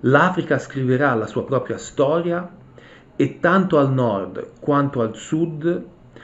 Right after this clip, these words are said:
sarà una storia di gloria e dignità.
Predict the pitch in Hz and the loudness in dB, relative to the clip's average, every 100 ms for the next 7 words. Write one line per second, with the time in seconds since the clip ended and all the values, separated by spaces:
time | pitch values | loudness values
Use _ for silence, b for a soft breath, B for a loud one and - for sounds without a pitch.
0 | B B - - 147 147 135 - 147 143 | B B -20 0 2 4 0 0 2 2
1 | 139 - 156 117 113 87 107 123 123 131 | 0 2 2 2 0 -6 -6 -4 0 2
2 | 143 165 170 - - - 131 123 123 127 | 2 2 0 -4 -6 -4 -2 -2 -2 -2
3 | 110 - - | -4 -10 -12